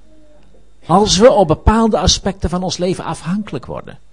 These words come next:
U en ik, wij bidden allemaal misschien af en toe het Onze Vader en dan bidden we, "Heer, geef ons heden ons dagelijks brood." En vervolgens gaan we naar de Lidl en we kopen het. Dat gebed is volstrekt zinloos.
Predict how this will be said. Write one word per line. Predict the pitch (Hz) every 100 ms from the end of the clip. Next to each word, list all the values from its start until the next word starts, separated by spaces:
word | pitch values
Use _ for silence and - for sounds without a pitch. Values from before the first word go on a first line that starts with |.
| - - - - - - - - - - - - - -
U | - 233 175
en | 170
ik, | 220 - - - - -
wij | 151
bidden | 147 185 143
allemaal | 202 180
misschien | 147 - 170
af | 151
en | 147
toe | 139
het | -
Onze | 139 101
Vader | 104 104 101 190
en | 160
dan | 160 160 123
bidden | 185 170
we, | 165 - -
"Heer, | - 165 214 196
geef | - 202 185
ons | 190 175
heden | 143 196 175 147
ons | 170
dagelijks | 139 175 156 131
brood." | 110 175 208 202 - - - -
En | 131
vervolgens | 127 185 175 160
gaan | 165 151
we |
naar | 131 110
de |
Lidl | 123 185 185 151
en | 147
we |
kopen | - 151 117 87
het. | - - - - - - - - - - 339 330 - - - - - - - - - - - - - - - - -
Dat | - 175
gebed | 175 151 120
is | -
volstrekt | 113 - 110 -
zinloos. | 170 196 135 - -